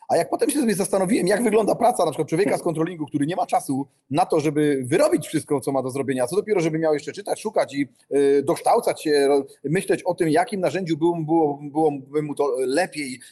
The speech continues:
zrobić, czy pomogłoby mu to, no to rzeczywiście może to być tak, że, y, ktoś, y, aktywnie po prostu nie szuka tej informacji.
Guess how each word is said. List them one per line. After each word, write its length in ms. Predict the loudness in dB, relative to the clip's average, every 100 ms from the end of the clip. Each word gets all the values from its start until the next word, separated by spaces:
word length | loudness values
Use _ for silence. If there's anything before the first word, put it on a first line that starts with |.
| -6
zrobić, 640 | -2 0 0 -2 -8 -6
czy 260 | -2 0 -2 _ -6
pomogłoby 420 | 0 0 0 0 0
mu 120 | 0
to, 240 | 0 0 -4 -12 -6
no 60 |
to 100 | -2
rzeczywiście 500 | -2 -2 -4 -2 -4 -2
może 320 | 0 0 0
to 120 | -2
być 160 | -4 -4
tak, 260 | -2 -2 0
że, 240 | 0 0 -6 _ _
y, 80 | -4
ktoś, 300 | 0 -2 -2
y, 300 | 0 2 2
aktywnie 540 | 0 0 0 0 0 0
po 120 | 0
prostu 260 | -2 -4
nie 120 | -4 0
szuka 240 | 0 0
tej 140 | -2
informacji. 540 | -8 -10 -12 -12 -16